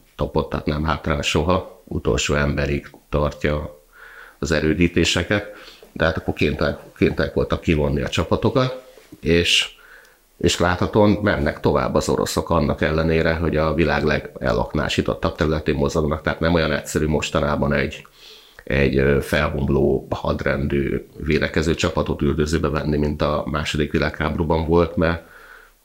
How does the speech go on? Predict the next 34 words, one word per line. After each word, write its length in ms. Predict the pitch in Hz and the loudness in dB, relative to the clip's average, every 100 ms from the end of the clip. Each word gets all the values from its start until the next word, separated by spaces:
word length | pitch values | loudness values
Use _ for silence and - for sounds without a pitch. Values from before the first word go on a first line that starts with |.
| - | -8
az 180 | - 85 | -2 0
ember, 500 | 71 76 73 73 - - - - - _ - _ _ _ - | 0 2 0 -2 -8 -16 -18 -18 -20 _ -20 _ _ _ -20
nem 100 | - - | -18 -12
tudom, 240 | - - | -10 -10
felelőtlenül 840 | - 78 78 80 73 78 76 76 71 | -6 -2 2 2 2 0 0 0 0
egy 120 | 71 | -2
nem 140 | 78 73 | -2 -2
felderített 680 | - 71 69 76 82 - | -2 0 0 0 -2 -2
telepre 640 | 67 71 - 82 78 78 - - - | -4 -2 -2 0 0 -2 -8 -20 -12
kimegy 280 | - 78 78 | -2 0 0
húsz 220 | - 71 | 0 0
méter 280 | - 71 71 | 0 0 0
után 280 | 71 67 69 | -2 -2 -2
már 120 | 69 | -2
aknára 400 | 71 - 57 - | -2 -2 -4 -4
szalad. 500 | - - - - - - - - - - | -4 -4 -2 -2 -4 -16 -20 -20 -12 -2
De 100 | 80 | 0
ennek 260 | 82 82 | 2 2
ellenére 420 | 80 80 80 85 | 0 2 2 2
so-, 180 | 85 - - - - - - - - - | 0 -4 -8 -14 -16 -18 -20 -20 -20 -10
már 240 | - 78 | -6 -4
a 80 | - | -2
következő 580 | 80 73 - 78 73 76 | 0 0 0 0 2 2
védelmi 380 | 73 71 69 | 2 0 -2
vonalat 420 | 69 69 69 71 - | -2 -2 -2 -2 -2
is 220 | - - - | -2 -4 -6
megbontották, 920 | 69 - 53 - - - 69 - - _ _ | -6 -4 -4 -2 -4 -2 -4 -4 -14 _ _
ahova 360 | - 80 76 76 | -2 0 2 2
elvileg 340 | 76 85 78 | 2 2 2
vissza 280 | 85 - 78 | 0 -2 -2
kellett 240 | 82 82 | 0 0
volna 240 | 87 82 80 | 2 2 2
vonulniuk 560 | 76 67 67 71 69 | 2 2 0 0 0
rendezetten. 720 | 76 67 73 - - - 73 | -2 -2 -4 -6 -10 -6 -6